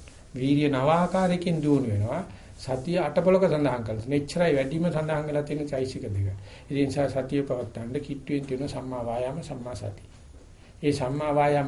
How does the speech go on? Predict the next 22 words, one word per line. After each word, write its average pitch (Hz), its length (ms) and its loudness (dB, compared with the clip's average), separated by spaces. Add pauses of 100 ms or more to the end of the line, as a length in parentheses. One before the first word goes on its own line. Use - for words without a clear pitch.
නැති 127 320 -2
සතියක්, 143 520 0 (440)
ඒක 143 200 -2
නිකන් 139 360 -4
බුබ්බඩ 135 460 -2
සතියක්. 110 360 -4 (1200)
එහෙම - 200 -6
නැත්නම් 104 340 -2 (760)
අඥාන 143 420 -2
උපේක්ෂාවට 135 500 0
වැටෙනවා. 110 440 -2 (300)
මේ 143 160 -2
භාවනා 151 560 -2
මධ්‍යස්ථානයකට 156 880 -2
යන්න 135 360 -4 (680)
ඉඳගෙන 202 400 8
බුදිය 190 280 6
ගන්න 180 180 6
හැටි 170 180 2
ඉගෙන 156 140 0
ගන්න 104 260 -2
ඕනේ. 95 220 -10